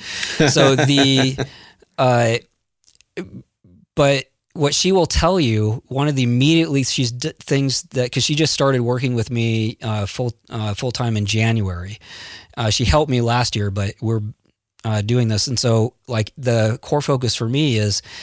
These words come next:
Speaker 1: I have so many opportunities get put in front of me just by LinkedIn leads and people I know. And, like, when you have a good network, you meet good people.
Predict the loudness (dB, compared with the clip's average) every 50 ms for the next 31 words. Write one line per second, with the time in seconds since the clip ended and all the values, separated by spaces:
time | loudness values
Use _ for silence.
0 | -16 -18 -20 -16 -6 -2 0 2 2 2 0 -2 0 0 0 2 2 2 2 0
1 | 0 -2 -4 -4 -2 0 0 2 0 0 0 0 -2 -2 -2 -4 _ _ _ _
2 | -6 -4 -4 -2 -2 -4 -2 0 0 0 0 0 0 0 0 -2 -2 -4 -2 -2
3 | -2 -2 -2 0 0 0 0 0 -2 -2 -2 -2 -2 0 0 0 0 -2 -2 -4
4 | -4 -4 -4 -6 -4 -4 -2 -2 -2 -2 -2 -2 0 0 2 2 0 0 -2 -2
5 | -4 -6 -8 -8 -8 -8 -6 -4 -4 -4 -4 -4 -2 -2 -2 -2 -2 0 0 0
6 | 0 0 -2 -2 -2 -4 -6 -4 -4 -4 -2 -2 -2 -2 -2 -2 -4 -4 -4 -2
7 | -4 -6 -4 -4 -6 -6 -6 -6